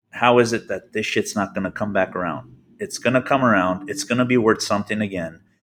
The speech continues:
People were spending thirty, forty, fifty thousand dollars on these cars in the eighties and nineties. How can it be worthless now? It's just impossible.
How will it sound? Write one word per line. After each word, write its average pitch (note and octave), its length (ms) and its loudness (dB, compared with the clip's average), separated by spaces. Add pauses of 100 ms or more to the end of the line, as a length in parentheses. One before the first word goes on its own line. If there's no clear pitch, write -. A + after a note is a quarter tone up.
(260)
People C3 340 6
were G#2+ 160 6
spending G2 640 -2 (260)
thirty, A#2+ 280 0
forty, A2 380 2
fifty A2+ 340 -2
thousand G#2 400 4
dollars G2 340 4
on F2+ 160 -4
these F2 160 -8
cars F2+ 360 -2
in F#2 140 -6
the F2+ 180 -2
eighties G#2+ 280 -2
and F2+ 140 -6
nineties. F#2 560 0 (560)
How B2 280 2
can A#2+ 220 -4
it - 120 -6
be G2+ 100 0
worthless A#2 520 0
now? - 180 -20 (200)
It's - 140 -18
just - 260 -6
impossible. F2+ 720 0